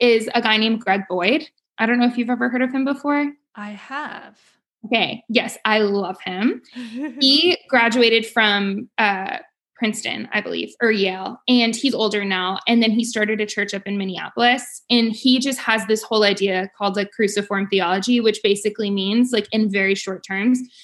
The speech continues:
Speaker 1: that God looks like Jesus. And that was revolutionary for me. Like, I didn't ever realize that, like, Jesus was the full reflection of God. It sounds so
Speaker 2: Mm-hmm.
Speaker 1: simple when you say it, but
Speaker 2: It does, but you don't think of it that way, do you?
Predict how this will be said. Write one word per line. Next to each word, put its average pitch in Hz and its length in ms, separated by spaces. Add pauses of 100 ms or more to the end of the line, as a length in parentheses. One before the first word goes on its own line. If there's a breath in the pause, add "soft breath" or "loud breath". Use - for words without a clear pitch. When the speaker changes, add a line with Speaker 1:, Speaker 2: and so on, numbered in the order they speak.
(160 loud breath)
Speaker 1:
that 233 160
God 214 300
looks 202 220
like 190 180
Jesus. - 420 (480)
And 240 220
that 233 160
was 220 200
revolutionary 190 840
for 226 160
me. - 260 (220)
Like, 240 320
I 233 260
didn't 240 360
ever 214 280
realize 196 440
that, 190 140
like, 202 220
Jesus 202 600 (460)
was 208 420
the 208 100
full 190 260
reflection - 520
of 196 120
God. 185 380
It 269 120
sounds 285 260
so 294 80
Speaker 2:
Mm-hmm. 302 120
Speaker 1:
simple 254 360
when 226 140
you 214 120
say 190 300
it, 175 100 (100)
but 233 220
Speaker 2:
It 247 140
does, 233 300
but 262 200
you 240 120
don't 233 380
think 247 220
of 349 100
it 226 120
that 190 180
way, 196 160
do 202 160
you? 214 380